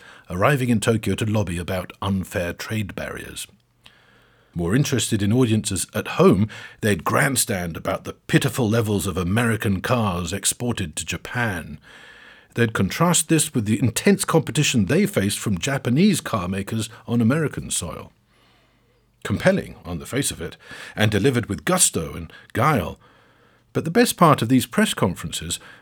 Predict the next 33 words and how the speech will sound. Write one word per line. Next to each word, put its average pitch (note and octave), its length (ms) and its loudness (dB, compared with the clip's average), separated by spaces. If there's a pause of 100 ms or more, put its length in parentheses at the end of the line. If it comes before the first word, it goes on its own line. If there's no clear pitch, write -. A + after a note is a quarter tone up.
(100)
was C#3 200 -2
when D3 120 4
a A#2+ 160 2
Japanese D3+ 480 6
journalist C3 600 4
would G2+ 180 -4
politely G3 420 2
inquire A2 520 2 (400)
when D#3 180 6
American D#3 460 4
car E3 260 2
makers F2+ 460 -2
were A2 80 0
planning C3+ 320 0
to - 100 -8
sell D#3 360 2
vehicles A2 680 0
with - 80 -4
the A2+ 80 0
steering F#3 460 2
wheel F#2 340 -6 (220)
on C3+ 80 0
the C#3+ 80 -2
correct D#2 340 -4
side. D2 460 -4 (1700)
Other C3 200 4
journalists G2+ 520 2
might C3 180 4
then C#3 160 2
point D3 260 2
out C#3 160 4
the D3 60 0
many D#3 300 4